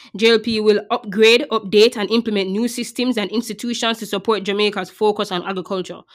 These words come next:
These include the establishment of a regional agricultural management system for trade between and among Caribbean countries to address the issue of food security,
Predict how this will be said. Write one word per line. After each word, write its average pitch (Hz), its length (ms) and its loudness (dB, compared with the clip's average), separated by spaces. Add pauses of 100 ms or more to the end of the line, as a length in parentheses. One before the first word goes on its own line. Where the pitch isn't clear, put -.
(200)
These 233 240 -2
include 277 560 0
the 196 120 -4
establishment 208 640 -2
of 202 140 -4
a 185 120 -2
regional 202 460 -2
agricultural 196 560 -6
management 190 460 -4
system 269 340 -6
for 262 200 -2
trade 190 420 -6 (220)
between 311 560 2
and 285 140 4
among 196 340 -2
Caribbean 185 360 -4
countries 180 420 -10
to 185 100 -6
address 185 280 -6
the - 140 -16
issue - 260 -10
of 165 120 -16
food - 400 -4
security, 180 560 -12